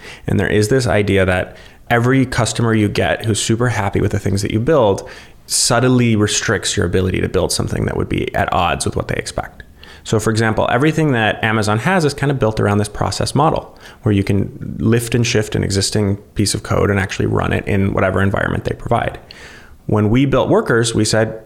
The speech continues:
"We're not gonna support that, that we support the web platform. And we think everyone should just build everything on the web platform." And A-, Amazon cannot necessarily do that quite as readily because they do have so many people who rely on the things that they already built. And that's just a, the nature of, of disruption.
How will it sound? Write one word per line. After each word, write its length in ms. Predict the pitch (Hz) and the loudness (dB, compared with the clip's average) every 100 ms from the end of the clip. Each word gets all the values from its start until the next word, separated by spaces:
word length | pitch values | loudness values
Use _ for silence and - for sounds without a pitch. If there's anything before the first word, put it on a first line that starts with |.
| - | -10
"We're 220 | - 104 | -2 0
not 180 | 110 110 | 2 0
gonna 140 | 104 110 | -2 -2
support 360 | 117 - 214 | -2 -2 -2
that, 320 | - - - | -4 -8 -8
that 140 | 104 - | -4 0
we 120 | 104 | 0
support 340 | - - - | 0 -2 -2
the 60 | 101 | 0
web 200 | 110 120 | 0 0
platform. 400 | - - - 113 - - | -4 -6 -8 -10 -14 -4
And 120 | 107 | 0
we 80 | 101 | 0
think 180 | - 101 | 0 0
everyone 240 | 98 104 | 2 0
should 120 | 104 | 2
just 140 | 104 - | 0 0
build 160 | 104 | -2
everything 260 | 101 98 104 | 0 0 0
on 60 | 101 | 2
the 60 | |
web 140 | 110 113 | 0 -2
platform." 360 | - - - | -6 -4 -2
And 100 | 101 | -2
A-, 340 | - - - 139 | -4 -10 -6 0
Amazon 520 | 180 175 127 117 120 - - - | 2 4 4 2 -2 -10 -18 -6
cannot 400 | 131 127 - - | 0 0 0 0
necessarily 560 | 117 117 - 113 107 | 0 0 0 2 2
do 120 | 101 101 | 2 2
that 160 | 95 | 0
quite 220 | - 98 95 | 0 0 0
as 120 | 95 | 0
readily 380 | - - 113 - - | -2 -2 -6 -8 -8
because 280 | 110 107 101 | -4 -2 0
they 140 | 101 | 0
do 180 | 104 107 | 2 2
have 220 | 110 107 | 2 -2
so 220 | - 107 | -2 0
many 200 | 110 104 | 2 0
people 320 | 95 110 - 101 | 0 -2 -2 -2
who 100 | 101 | 2
rely 320 | 98 95 95 | 2 2 2
on 80 | 95 | 0
the 80 | |
things 220 | - 104 - | -2 -4 -4
that 100 | - | -4
they 80 | |
already 240 | - - 50 | -4 -2 -4
built. 300 | - - - - - - - - - - | -6 -8 -14 -20 -20 -20 -20 -20 -16 -4
And 100 | 101 | -2
that's 160 | 95 | 0
just 180 | 104 - | -2 0
a, 120 | 104 - - - | -4 -4 -18 -6
the 80 | 104 | 0
nature 380 | 101 95 - - | 2 0 0 0
of, 320 | - - - | 0 -4 -8
of 280 | - - - | -4 -2 -2
disruption. 560 | - - - - - | -6 -4 -4 -4 -6